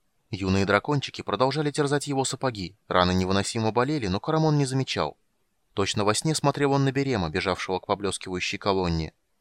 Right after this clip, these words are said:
И правда, все кругом гораздо больше смахивало на сон, чем на явь. Быть может, всему виной было его воспаленное воображение,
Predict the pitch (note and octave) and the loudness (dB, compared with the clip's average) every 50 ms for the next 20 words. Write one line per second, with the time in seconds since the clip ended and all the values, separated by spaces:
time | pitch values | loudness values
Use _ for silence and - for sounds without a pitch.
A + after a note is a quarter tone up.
0 | _ _ C#3+ C3+ - B2 A2+ G2+ F2+ F2 D2+ - - - G#2 - - G#2 G2 A2+ | _ _ -6 -2 2 2 2 2 0 -2 -6 -8 -4 -4 -2 0 0 0 0 0
1 | C3+ C#3 A2+ G2+ F2+ F#2+ F#2 F#2+ G#2+ F#2+ G#2+ G2+ - A#2+ - - A#2+ A#2 - - | 0 0 0 2 2 2 0 0 0 2 2 0 0 -4 -2 -2 -2 -2 -2 -6
2 | A#2+ A#2+ A#2+ A#2+ A#2+ B2+ B2+ - - B2 G2+ F#2 - - F2 F2 F2 F2 E2+ F2 | -4 -2 0 0 2 0 0 0 0 -2 -2 -2 -2 -4 -2 0 0 0 -2 -4
3 | D#2+ D#2 - - _ _ _ _ _ _ _ _ _ _ _ _ _ - F2+ G2 | -8 -8 -12 -18 _ _ _ _ _ _ _ _ _ _ _ _ _ -4 -4 -2
4 | - - G2 F#2 F#2 F#2 - - - G#2 F#2+ F#2+ F#2 G2 G2 G2 F#2+ F#2+ F#2 G2 | 0 2 2 2 2 0 -2 -2 0 0 0 2 2 2 4 4 2 2 2 2
5 | F#2+ F#2+ G2 F#2+ G2 G2 G2 F#2+ G#2 - - A2 G#2+ G#2+ G#2 G#2 G#2 G#2 G#2 G#2 | 2 2 2 0 0 0 0 -2 -4 -2 -2 0 2 2 2 2 2 2 2 2
6 | G#2+ G#2 A2+ A#2 A#2 A#2 D3 D#3+ C#3+ A2 F2 D#2 - | 2 2 2 0 0 0 -2 -2 -2 -2 -2 -4 -6